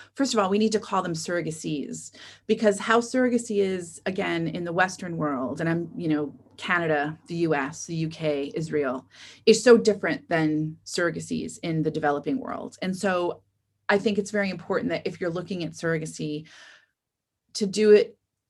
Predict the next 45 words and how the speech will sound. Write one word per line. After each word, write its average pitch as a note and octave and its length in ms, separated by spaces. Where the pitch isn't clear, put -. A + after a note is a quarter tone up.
where F#3+ 200
there E3+ 220
are E3 60
laws D#3+ 360
in F3 100
place, E3+ 420
to F3 100
do E3+ 200
it D#3+ 140
in D#3+ 120
a D#3 60
developed D#3 540
country, E3 500
you E3 160
know, D#3 160
to E3 140
do, E3 120
I G3+ 40
mean, G3 140
granted, F#3+ 360
you F3+ 100
can G3 140
save E3+ 380
a D#3 40
lot D#3 260
of D#3 100
money, D3+ 500
and F3+ 100
it E3 100
comes F3 200
down D#3+ 220
sometimes D#3 460
to - 220
monetary D3+ 600
issues. D#3 480
If D#3+ 180
you E3+ 60
go D#3+ 140
to D#3 80
a D#3 60
place D3+ 280
like D3+ 180
Ukraine, D#3 420
for D3 120
example, C#3 580